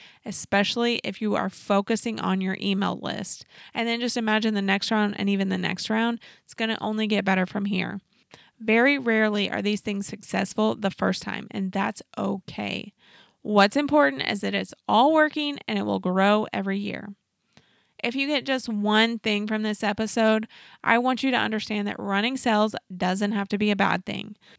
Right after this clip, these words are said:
I know the stigma around it over the years, like educators saying that sales aren't luxurious or they make you look cheap.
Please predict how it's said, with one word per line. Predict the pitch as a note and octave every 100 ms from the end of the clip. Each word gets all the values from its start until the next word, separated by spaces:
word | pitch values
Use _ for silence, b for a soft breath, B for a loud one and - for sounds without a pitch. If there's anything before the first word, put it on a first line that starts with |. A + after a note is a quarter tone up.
| b _ _ _ _ A3+
I | B3
know | C4+
the | C#4
stigma | C4 - A3 A#3 A3+ G#3+
around | G#3 G3+ G#3
it | G3+ -
over | G#3 G#3+
the | G3+
years, | F#3+ F#3+ G3
like | F#3+ -
educators | G3+ G#3 A3 G#3+ G3+
saying | - F#3+ G3
that | F#3 -
sales | - A3 A3 G#3+
aren't | - G3+ -
luxurious | G3+ G3 G3 G#3 G#3 G3+ -
or | F3+
they | F#3
make | F#3+ F#3 G#3+ B3+
you | C4
look | C4+ B3+
cheap. | - A3+ A3